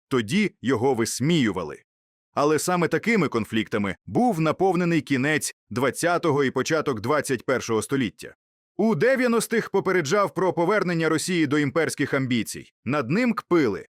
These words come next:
Але дві тисячі восьмий, дві тисячі чотирнадцятий,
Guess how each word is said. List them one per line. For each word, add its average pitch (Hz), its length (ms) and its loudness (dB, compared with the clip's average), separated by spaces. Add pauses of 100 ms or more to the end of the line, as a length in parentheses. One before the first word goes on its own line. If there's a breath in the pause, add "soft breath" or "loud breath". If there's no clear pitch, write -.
Але 247 280 0
дві 220 220 0
тисячі 202 500 0
восьмий, 156 540 0 (240)
дві 185 220 0
тисячі 220 480 -2
чотирнадцятий, 170 960 0